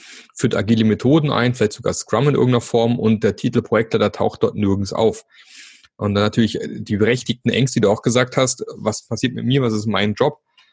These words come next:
Und die Message von mir ist dann immer, ähm, wir werden euch weiterhin brauchen. Eure Skills, euer Wissen, eure Erfahrung, auch mit Menschen, mit Teams umzugehen, das wird weiterhin benötigt und, ähm, wird dann nachher vielleicht nicht mehr Projektleiter heißen, aber ihr werdet ja trotzdem noch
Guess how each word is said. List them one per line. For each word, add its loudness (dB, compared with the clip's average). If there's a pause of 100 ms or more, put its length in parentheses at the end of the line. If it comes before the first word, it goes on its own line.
(300)
Und 0
die 4
Message 2
von 2
mir 4
ist -4
dann 0
immer, -2 (260)
ähm, 0
wir 0
werden 0
euch 0
weiterhin -2
brauchen. -2 (160)
Eure -2
Skills, 0
euer 2
Wissen, -2
eure 0
Erfahrung, 0
auch -4
mit 0
Menschen, 0
mit 0
Teams -2
umzugehen, 0 (540)
das -6
wird -2
weiterhin 2
benötigt 2
und, -4
ähm, -4
wird 0
dann 4
nachher 2
vielleicht 0
nicht 0
mehr 0
Projektleiter 0
heißen, -8
aber -6
ihr -10
werdet -2
ja -8
trotzdem -4
noch 0